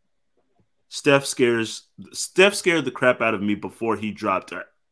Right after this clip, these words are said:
fifty in the most important game on the road in a hostile environment. And he scares me even more. Um,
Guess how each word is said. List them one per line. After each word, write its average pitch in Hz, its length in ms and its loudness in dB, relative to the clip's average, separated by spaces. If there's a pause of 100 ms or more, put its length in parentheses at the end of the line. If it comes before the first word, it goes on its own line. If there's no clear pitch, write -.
(160)
fifty 95 540 -2 (720)
in 110 160 -2
the 107 60 -2
most 101 200 -4
important 95 420 -6
game 92 360 -6
on 95 280 -6
the 92 120 -6
road 87 520 -6 (400)
in 98 120 -8
a 92 80 -12
hostile 92 480 -6
environment. 85 560 -12
And 101 100 -10
he 104 60 -6
scares 117 340 0
me 117 120 -4
even 101 220 -4
more. 90 520 -6 (760)
Um, 101 680 -2